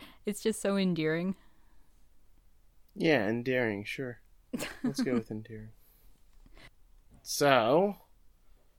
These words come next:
Speaker 2: let's give thanks to our Patreon supporters, Colin.
Speaker 1: Yes, let's.
Speaker 2: So, first off, medium-sized Jeffrey. We supersized you last time, or a couple times ago. You're back down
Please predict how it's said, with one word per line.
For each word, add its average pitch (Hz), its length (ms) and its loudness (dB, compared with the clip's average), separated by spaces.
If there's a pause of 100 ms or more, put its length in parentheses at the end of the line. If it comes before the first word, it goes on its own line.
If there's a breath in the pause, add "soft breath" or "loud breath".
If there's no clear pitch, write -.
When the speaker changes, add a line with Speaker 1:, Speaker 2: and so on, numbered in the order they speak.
(180)
Speaker 2:
let's - 140 -10
give 131 140 -8
thanks 123 340 0
to 123 180 -2
our 107 120 -2
Patreon 101 580 -4
supporters, 104 580 -14
Colin. 104 240 -14 (100)
Speaker 1:
Yes, - 360 -8
let's. - 460 -12 (1600)
Speaker 2:
So, 82 340 -4
first - 420 -2
off, 104 500 4 (1600)
medium-sized 120 720 4
Jeffrey. 101 400 -4 (840)
We 117 60 -8
supersized 127 680 4
you 110 80 0
last 98 360 0
time, 104 280 -6
or 107 140 -4
a 110 40 -4
couple 113 240 -2
times 101 300 -4
ago. 92 220 -6 (440)
You're - 80 -10
back 131 260 6
down 110 400 2